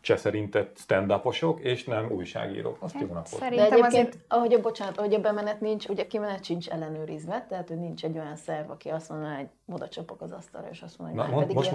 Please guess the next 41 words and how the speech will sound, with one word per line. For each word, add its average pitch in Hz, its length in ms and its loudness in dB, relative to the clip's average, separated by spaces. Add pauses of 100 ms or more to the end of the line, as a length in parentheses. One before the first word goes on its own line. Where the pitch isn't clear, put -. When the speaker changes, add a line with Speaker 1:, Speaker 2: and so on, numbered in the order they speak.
Speaker 1:
mondtam, 110 100 2
Speaker 3:
nem 104 100 2
Speaker 1:
hogy 107 80 4
ne 104 60 6
akarjuk 98 280 4
ezt - 180 -8
a 110 60 2
kamarát 98 420 0
Speaker 3:
Nem, - 80 0 (160)
nem, 254 100 8
Speaker 1:
magunkra 247 260 8
Speaker 3:
nem 233 100 10
feltétlen 220 400 10
Speaker 1:
húzni. 220 160 4
Speaker 3:
kamarára 214 400 8
gondolok, 214 460 4
de 208 100 6
hogy 202 200 2
amíg, 208 420 0
ö, 196 400 4
ugye 202 160 2 (260)
a - 80 -10
médiahatóság 185 760 -2
is 175 100 -8
bármi 170 380 0 (160)
panasszal 165 560 -4
élnek, 165 400 -2
mondjuk 160 260 -6
a 156 160 -4
Bayer 160 320 -6
Zsoltéknak 160 680 -8
a 160 280 -4 (200)
műsorai 165 460 -4
miatt, 175 400 -4
amiben 135 240 -12
mondjuk 160 220 -14
csúnya 175 240 -4 (180)
szavak - 160 -8
hangzanak - 520 -10
el, 160 220 -2
meg, 151 120 -10